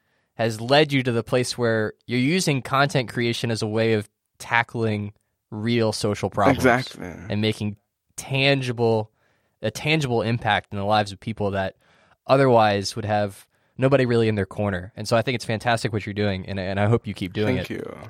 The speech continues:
Speaker 2: Um, it, it's, it's amazing because, you know, like, I think a lot of people don't see the fact that everyone wants to make a change. Everyone wants to change the world and make, you know, A B C, but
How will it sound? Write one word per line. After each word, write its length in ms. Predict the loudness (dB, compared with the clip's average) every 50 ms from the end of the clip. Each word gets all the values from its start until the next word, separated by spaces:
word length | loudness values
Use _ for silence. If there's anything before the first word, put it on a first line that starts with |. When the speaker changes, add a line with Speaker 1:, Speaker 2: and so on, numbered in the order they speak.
| -16 -6 0
Speaker 2:
Um, 280 | 2 2 4 4 2 4
it, 200 | 4 4 6 4
it's, 200 | 4 2 0 0
it's 240 | 0 0 2 2
amazing 580 | 2 2 4 2 2 2 2 2 0 0 0 -2
because, 600 | -4 -4 -2 2 2 4 4 4 0 -2 -8 -12 -14 _ _ _ 0
you 100 | 2 4
know, 140 | 4 4 4
like, 380 | 4 2 2 0 -2 -8 -20 _ _ -20 -20 -20 -20 -20 -18 -6 -2
I 100 | -2 2
think 280 | 4 4 2 2 2
a 60 | 0 2
lot 180 | 4 4 4
of 120 | 2 0 -4
people 280 | -8 -4 -2 -2 -2
don't 280 | 0 2 2 0 0 -2
see 460 | -4 -2 0 0 0 2 2 0 0
the 140 | 0 -2 -4
fact 300 | 0 0 0 0 0 0
that 160 | -2 -2 -2 -4 -14 -20 -20 -18 -20 -20 -20 _ _ _ _ _ _ _ 2
everyone 460 | 2 2 4 4 4 4 4 4 4
wants 200 | 4 2 2 -2
to 200 | -4 -4 -4 -4 -4
make 360 | -4 0 2 2 2 0 -2
a 60 | -6
change. 420 | -6 -4 -6 -4 -4 -4 -4 0 0
Everyone 460 | 0 2 2 2 2 2 2 2 2
wants 220 | 2 2 0 -2 -6
to 100 | -8 -4
change 340 | 0 2 2 2 2 0 -2
the 80 | -4 -2
world 460 | 2 4 4 6 6 4 2 -2 -4
and 260 | -6 -6 -6 -8 -10 _ -20 -20 -20 -20 -18 -6 -2
make, 260 | 0 0 0 0 -4
you 80 | -6
know, 300 | -4 -2 -2 -2 -4 -6 -8 _ 0
A 160 | 2 2 2
B 160 | 2 -2 -4
C, 400 | -6 -6 -6 -2 -2 0 0 -2
but 340 | -2 2 4 4 4 4